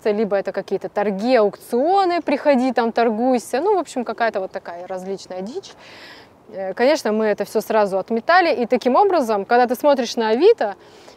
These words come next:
и цена вроде у тебя вырисовывается одна, а по факту это гораздо все дороже, гораздо выше.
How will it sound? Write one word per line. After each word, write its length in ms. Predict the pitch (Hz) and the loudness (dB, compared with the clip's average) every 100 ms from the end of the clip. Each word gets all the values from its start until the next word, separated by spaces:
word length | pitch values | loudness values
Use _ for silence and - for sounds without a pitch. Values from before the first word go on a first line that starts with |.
| - | -4
и 180 | 226 214 | 0 0
цена 540 | - 240 277 392 339 | 0 2 4 4 4
вроде 340 | 254 277 277 | 6 6 6
у 40 | 262 | 4
тебя 200 | 226 277 | 4 4
вырисовывается 640 | 262 233 320 330 277 269 | 4 2 4 6 4 4
одна, 360 | 262 220 202 - | 4 2 -2 -6
а 80 | - | -10
по 100 | 185 | -10
факту 400 | 220 - 392 - | 0 2 2 2
это 180 | 226 208 | 2 2
гораздо 500 | 196 254 233 180 190 | 4 4 4 0 -6
все 200 | - 190 | -8 -10
дороже, 480 | 165 190 302 277 269 | -6 0 0 0 -2
гораздо 440 | 180 175 175 190 | -4 -10 -8 -8
выше. 540 | 185 285 - 269 240 | -4 -6 -2 0 0